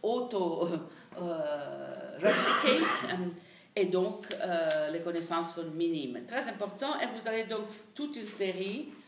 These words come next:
euh, d'auteurs, Nancy Hartstock, mais vous devez commencer à voir des répétitions. C'est un petit peu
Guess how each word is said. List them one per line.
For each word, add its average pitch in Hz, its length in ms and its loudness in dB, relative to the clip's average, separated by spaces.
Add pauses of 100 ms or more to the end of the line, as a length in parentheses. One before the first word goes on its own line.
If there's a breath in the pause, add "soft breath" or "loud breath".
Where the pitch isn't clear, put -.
(440 loud breath)
euh, 165 760 4
d'auteurs, 180 580 4
Nancy 165 460 -2
Hartstock, 190 640 0
mais 196 220 -2
vous 226 140 -8 (140)
devez 220 400 -2
commencer 226 380 -4
à 196 100 2
voir 226 440 0 (340 loud breath)
des 214 120 0
répétitions. 196 680 -2
C'est 180 100 -4
un 175 40 -2
petit 185 240 -8
peu 247 200 4